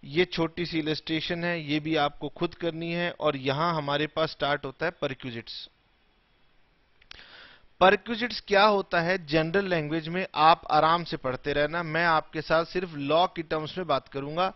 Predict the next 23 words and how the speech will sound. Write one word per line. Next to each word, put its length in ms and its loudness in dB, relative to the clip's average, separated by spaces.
इसकी 280 0
कोई 320 2
आवश्यकता 560 0
नहीं 240 -4
है। 240 -2
आप 240 2
केवल 280 -2
लॉ 280 4
की 160 -6
टर्म्स 300 -4
में 60 -6
मेरे 200 -4
साथ 180 -2
बात 280 -4
करेंगे 420 -10
कि 100 0
सेक्शन 580 2
सेवनटीन 600 0
सबसेक्शन 720 -2
टू 240 -4
इनकम 380 2
टैक्स 320 0
में 160 -4